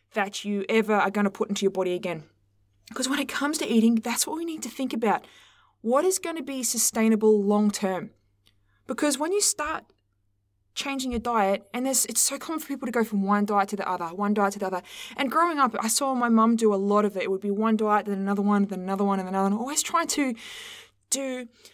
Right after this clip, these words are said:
this, that one thing for that quick fix to lose weight. And it doesn't work.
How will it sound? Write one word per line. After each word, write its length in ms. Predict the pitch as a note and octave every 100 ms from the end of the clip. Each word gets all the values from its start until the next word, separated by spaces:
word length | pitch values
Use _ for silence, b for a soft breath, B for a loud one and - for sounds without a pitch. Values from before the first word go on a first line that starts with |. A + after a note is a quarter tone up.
| b b b _ _ -
this, 180 | A#3
that 200 | - A3
one 260 | A3+ B3 B3+
thing 280 | - C4 A#3
for 100 | A3
that 160 | -
quick 240 | - B3 -
fix 380 | - A#3 - -
to 200 | A3+ A3
lose 260 | A3 G#3
weight. 260 | G3+ F#3+ - B B B B _ _ _ _ _ _ - _ -
And 120 | C#4+
it 140 | C#4+ -
doesn't 320 | D4 D4 A#3
work. 440 | A3 C#4 G#3+ F#3+